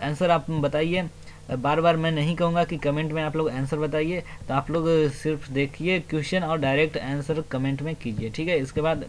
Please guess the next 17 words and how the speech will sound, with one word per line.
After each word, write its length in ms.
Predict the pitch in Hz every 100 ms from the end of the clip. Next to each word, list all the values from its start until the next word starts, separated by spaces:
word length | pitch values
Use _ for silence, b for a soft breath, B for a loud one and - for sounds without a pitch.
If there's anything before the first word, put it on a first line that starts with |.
| - 95
इसका 240 | 135 139 143
जो 240 | 135 123
सही 260 | 117 143 175
answer 320 | 170 175 170
है, 160 | 180
वो 160 | 151 156
crystal 440 | 156 131 127 165
control 600 | 160 123 131 - 165 165 151 B B B -
oscillator 680 | 127 165 190 - 117 113
है। 200 | 113 113 -
ठीक 120 | 156
है, 140 | 196 185
इसके 180 | - 175
बाद 180 | 170
अगला 240 | 160 143 170
question 340 | 165 151 156
देखिए। 280 | 139 131